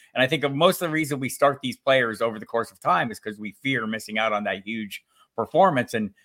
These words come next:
meanwhile, other guys are outperforming the guys that were sticking in there 'cause they're not getting that big performance. So it's the same with Stefon Diggs, but I do think the, the range of outcomes is, uh, it tends to be higher for him.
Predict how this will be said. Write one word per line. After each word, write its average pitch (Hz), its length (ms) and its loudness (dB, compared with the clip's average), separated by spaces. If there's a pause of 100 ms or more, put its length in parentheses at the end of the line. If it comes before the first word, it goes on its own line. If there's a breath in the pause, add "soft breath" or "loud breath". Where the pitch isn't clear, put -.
meanwhile, 113 580 2
other 127 180 4
guys 117 280 4
are 110 40 -2
outperforming 120 640 0
the 107 80 -2
guys 107 320 2
that 98 100 -8
were 101 240 -8
sticking 120 380 -6
in 143 100 0
there 110 140 -2
'cause 110 120 -6
they're 104 120 -2
not 110 200 0
getting 131 180 0
that 95 140 -2
big 85 140 -16
performance. 82 380 -14
So 127 220 6 (220 soft breath)
it's 135 140 0
the 127 60 -8
same 170 200 8
with 156 140 0
Stefon 139 380 6
Diggs, 143 200 4
but 131 140 8
I 131 60 6
do 131 160 -2
think 127 240 -4
the, 107 260 4
the 117 80 0
range 117 320 2
of 101 80 -2
outcomes 107 400 0
is, 98 180 -8
uh, 90 60 -6
it 95 180 -6 (260)
tends 131 360 0
to - 100 -20
be 110 140 -8
higher 98 420 -2
for 90 120 -12
him. 90 100 -10